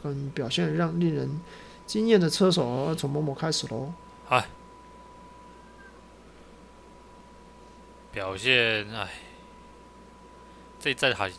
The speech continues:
Speaker 2: 也是没什么记忆点呢。
Speaker 1: 都摔成这样还没有记忆点，
Speaker 2: <laughs>
Speaker 1: 我也没有办法。
Speaker 2: 我没有跟，我又没有在直播间，我又没有见识到威力，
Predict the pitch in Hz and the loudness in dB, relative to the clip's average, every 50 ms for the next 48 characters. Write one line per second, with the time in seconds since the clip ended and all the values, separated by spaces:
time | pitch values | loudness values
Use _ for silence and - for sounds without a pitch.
0 | - - 120 110 101 117 143 131 117 117 110 113 101 98 95 98 - - - - | -14 -12 -10 -10 -10 -10 -4 -2 -2 -2 -2 -4 -10 -12 -14 -16 -18 -20 -20 -20
1 | - - - - - 135 127 123 123 117 - 117 95 90 95 98 98 104 107 - | -20 -20 -16 -10 -6 -4 -4 -4 -4 -6 -6 -6 -6 -6 -8 -8 -8 -8 -10 -12
2 | - - - - - - - - - - - - - - - - - - - - | -16 -20 -20 -20 -20 -20 -20 -20 -20 -20 -20 -20 -20 -20 -20 -20 -20 -20 -20 -20
3 | - - - - - - - - - - - - - - - - - - - - | -20 -20 -20 -20 -20 -20 -20 -20 -20 -20 -20 -20 -20 -20 -20 -20 -20 -20 -20 -20
4 | - - - - - - - - - - - - - - - 190 190 185 - 196 | -20 -20 -20 -20 -20 -20 -20 -20 -20 -20 -20 -20 -20 -2 2 4 6 8 8 8
5 | 175 180 160 156 151 180 190 175 147 147 160 165 175 165 - 190 185 170 160 143 | 8 8 6 6 8 8 8 8 6 6 8 8 10 10 12 10 10 10 8 6
6 | 147 143 - 190 185 170 - 175 214 226 160 147 165 185 151 160 190 202 180 151 | 4 4 6 8 8 8 10 10 10 10 10 8 6 6 6 6 8 6 6 6
7 | - 180 180 185 - - 156 156 190 185 165 160 151 185 165 160 143 139 135 131 | 8 10 10 10 10 8 6 6 6 8 6 8 8 8 8 8 6 2 -4 2
8 | 139 139 143 143 135 139 135 131 - - - - - 135 139 165 175 175 160 147 | 4 6 6 6 8 6 6 6 4 -2 -16 -8 0 2 2 4 4 4 4 6
9 | - 180 170 156 - - 160 139 147 139 135 135 131 127 131 131 135 131 131 | 6 6 6 6 4 2 6 8 8 8 8 8 8 6 6 6 6 4 2